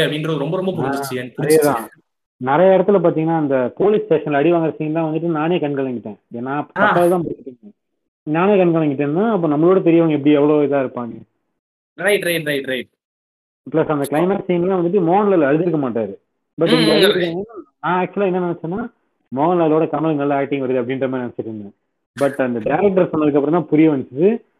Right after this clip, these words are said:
Speaker 2: அந்தந்த ஆடியன்ஸ்க்கு ஏத்த மாதிரி அவங்க பண்ணிருக்காங்க, பெர்ஃபார்ம் பண்ணிருக்காங்க. ரெண்டு பேருமே ஸ்ட்ராங் ஆக்டிங்ல அப்படின்ற மாதிரி.
Speaker 1: யா, ஓகே, ஓகே. அதான், அதான். அதாவது கேரளால வாழ்ற ஒருத்தங்களுக்கு அது ஒரு டிஃபரெண்டான விஷயம். அண்ட், அ, தமிழ்நாட்டுல இங்க இருக்கிற ஒருத்தங்களுக்கு அது டிஃபரெண்டான விஷயம் அப்படின்றத,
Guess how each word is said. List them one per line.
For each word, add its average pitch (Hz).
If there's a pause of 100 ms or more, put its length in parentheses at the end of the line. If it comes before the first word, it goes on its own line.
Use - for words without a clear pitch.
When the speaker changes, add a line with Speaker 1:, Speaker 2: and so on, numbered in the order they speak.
(260)
Speaker 2:
அந்தந்த 165
ஆடியன்ஸ்க்கு 185
ஏத்த 151
மாதிரி 175
அவங்க 143
பண்ணிருக்காங்க, 143
பெர்ஃபார்ம் 143
பண்ணிருக்காங்க. 117
ரெண்டு 139
பேருமே 156
ஸ்ட்ராங் 135
ஆக்டிங்ல 120
அப்படின்ற 104
மாதிரி. 101 (500)
Speaker 1:
யா, 156
ஓகே, 160
ஓகே. 147
அதான், 147
அதான். 147
அதாவது 165
கேரளால 247
வாழ்ற 226 (300)
ஒருத்தங்களுக்கு 214
அது 214
ஒரு 170
டிஃபரெண்டான 196
விஷயம். 160
அண்ட், 180
அ, 135
தமிழ்நாட்டுல 220
இங்க 175
இருக்கிற 185
ஒருத்தங்களுக்கு 147
அது 151
டிஃபரெண்டான 135
விஷயம் 135
அப்படின்றத, 147